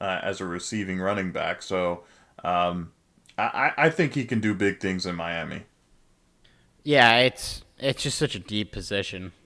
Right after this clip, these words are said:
Speaker 2: Um, there's just so many options out there for guys that are, can come in and, and play okay. I mean, look at what we saw from Mike Davis last year in Carolina. He got, like, a two-year, <laughs> five million dollar deal.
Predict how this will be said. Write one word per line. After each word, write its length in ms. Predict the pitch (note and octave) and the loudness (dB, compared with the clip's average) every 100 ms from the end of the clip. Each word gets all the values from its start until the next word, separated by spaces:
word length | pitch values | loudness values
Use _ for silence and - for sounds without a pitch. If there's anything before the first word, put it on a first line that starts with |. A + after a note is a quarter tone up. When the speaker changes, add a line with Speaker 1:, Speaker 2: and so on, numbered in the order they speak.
| _ - | _ -14
Speaker 2:
Um, 460 | G2+ G2+ F#2+ F2 F2+ _ _ - | -6 -4 -4 -8 -14 _ _ -16
there's 200 | G2+ G2 | -14 -12
just 140 | G2 | -8
so 160 | - G2 | -4 -2
many 300 | F#2+ F#2 E2+ | -2 -4 -4
options 460 | F2+ F#2 - E2 | -2 -2 -4 -12
out 180 | E2 D#2+ | -12 -10
there 140 | D#2 | -12
for 120 | D#2+ D2+ | -12 -10
guys 640 | F2+ D2+ E2 F#2 - - _ _ - | -8 -6 -8 -10 -12 -14 _ _ -4
that 180 | G2+ | -2
are, 220 | F#2 E2 - _ _ _ _ _ _ - | -2 -6 -12 _ _ _ _ _ _ -16
can 180 | - A2 | -8 -6
come 240 | - G#2 | 0 2
in 120 | A2+ A2 | 2 0
and, 280 | G2 F2 | -4 -6
and 280 | G2 F2+ E2 - - _ _ - | -8 -8 -10 -16 -20 _ _ -6
play 320 | A#2 A2+ G#2 | 0 4 4
okay. 300 | F#2 - A#2+ | 2 0 0
I 140 | A2 | 2
mean, 320 | G#2+ G#2+ F#2+ - | 0 -2 -4 -2
look 200 | C3+ D3+ | 2 4
at 60 | |
what 120 | F#3 D3+ | 4 4
we 80 | |
saw 180 | C3 D#3 | 4 2
from 120 | B2+ | 2
Mike 200 | G#2 A#2 | 4 4
Davis 340 | A#2+ B2 G2 - | 4 4 2 -2
last 260 | G2 F#2 | -2 -2
year 100 | G2+ | -6
in 80 | F#2+ | -6
Carolina. 440 | G#2 G2+ G#2 G#2 F#2 | -2 0 0 0 -2
He 140 | G#2 | 4
got, 220 | G#2 G#2+ | 6 6
like, 200 | G2 F#2 | 2 -2
a 140 | E2 E2 _ _ - _ _ _ - | -6 -12 _ _ -20 _ _ _ -2
two-year, 440 | D#3+ C#3 B2 B2+ | 4 4 6 4
<laughs> 20 | |
five 320 | - - - D3 | 6 8 8 8
million 280 | C3 A#2+ | 2 2
dollar 260 | A2+ A#2 A2 | 2 2 0
deal. 360 | F#2+ B2 G2 | -2 -2 -2